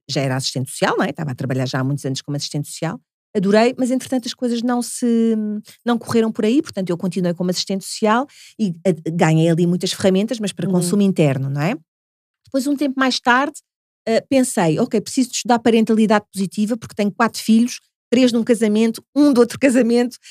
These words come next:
Speaker 1: e portanto isto às vezes é caótico, preciso ter aqui algumas ferramentas na área da
Speaker 2: Claro.
Speaker 1: parentalidade. E portanto fui estudar parentalidade positiva. E de repente, eu acho que foi no final dessa formação que eu pensei assim,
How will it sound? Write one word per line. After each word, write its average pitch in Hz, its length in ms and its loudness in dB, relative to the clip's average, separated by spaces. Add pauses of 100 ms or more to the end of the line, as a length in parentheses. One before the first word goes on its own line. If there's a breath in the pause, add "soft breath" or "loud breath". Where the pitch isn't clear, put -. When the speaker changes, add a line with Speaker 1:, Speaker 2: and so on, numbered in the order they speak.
(100)
Speaker 1:
e 226 60 -6
portanto 247 220 -2
isto 247 140 -2
às 220 120 4
vezes 233 220 4
é 262 60 4
caótico, 240 520 2
preciso 240 280 -4
ter 262 120 -2
aqui 262 160 -2
algumas 254 380 0
ferramentas 262 680 2
na 220 140 2
área 254 160 6
da 262 60 4
Speaker 2:
Claro. 247 140 2
Speaker 1:
parentalidade. 240 720 0 (380)
E 220 60 -2
portanto 233 340 -8
fui - 140 -6
estudar 214 440 0
parentalidade 208 680 -2 (100)
positiva. 151 540 -4
E 254 80 0
de 277 100 0
repente, 208 840 -2
eu 226 140 -2
acho 247 180 -2
que - 80 -18
foi 240 160 -2
no 240 80 -2
final 247 400 -2
dessa 240 280 -2
formação 185 680 -6 (560)
que 285 80 -4
eu - 40 -2
pensei 277 340 -4
assim, 151 420 -4